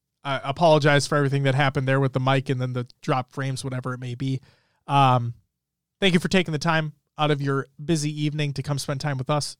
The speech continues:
talk with us on the show. Greatly appreciated. Um, if you're listening to the audio version of the show or checking out the vod,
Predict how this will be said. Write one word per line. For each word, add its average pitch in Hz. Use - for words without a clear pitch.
talk 139
with 135
us 131
on 123
the 117
show. 143
Greatly 127
appreciated. 127
Um, 135
if 151
you're 160
listening 180
to 147
the 151
audio 170
version 170
of 175
the 170
show 196
or 175
checking 170
out 165
the 151
vod, 175